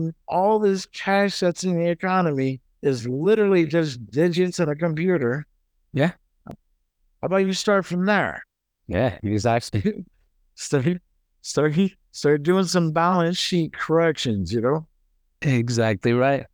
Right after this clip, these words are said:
Speaker 2: And then we should be on the right path then.
Speaker 1: Yeah.
Speaker 2: To knock this, knock this inflation down.
Speaker 1: Nah, so that's what's killing me is, like, <laughs> like, how do you not make s-, trillion dollars disappear? You've done it
Speaker 2: Yep.
Speaker 1: before.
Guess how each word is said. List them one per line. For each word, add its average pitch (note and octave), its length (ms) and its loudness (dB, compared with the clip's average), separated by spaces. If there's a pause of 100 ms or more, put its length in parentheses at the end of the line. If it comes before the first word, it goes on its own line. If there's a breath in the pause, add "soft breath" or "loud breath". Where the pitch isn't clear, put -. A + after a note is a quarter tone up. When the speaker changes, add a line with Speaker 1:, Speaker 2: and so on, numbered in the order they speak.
(160)
Speaker 2:
And A#2 180 2
then A#2+ 180 2
we B2+ 140 2
should B2 260 -2
be C3 140 2
on B2+ 120 2
the B2+ 100 2
right B2 260 0
path D3 260 0
then. C#3 340 0 (580)
Speaker 1:
Yeah. - 380 2 (360)
Speaker 2:
To B2+ 60 2
knock A#2 340 0
this, - 420 -2 (260)
knock A2+ 280 -2
this C3+ 200 2
inflation C3+ 540 0
down. C3+ 380 0 (200)
Speaker 1:
Nah, A2 340 -4 (500)
so - 80 2
that's D3+ 260 2
what's E3 240 -2
killing G#3 360 2
me A#2 100 2
is, G#2 160 -2
like, A2 400 0 (200)
<laughs> F#3 460 -2 (800)
like, C3+ 200 0
how D#3+ 220 0
do G3+ 60 0
you F#3 180 4
not D#3 340 0
make D#3+ 260 0
s-, - 200 -8 (120)
trillion D#3+ 500 0
dollars E3 360 2
disappear? D#3+ 760 -2
You've D3+ 220 -2
done E3+ 240 0
it A#2 40 0
Speaker 2:
Yep. C#3+ 120 -2
Speaker 1:
before. C4 680 0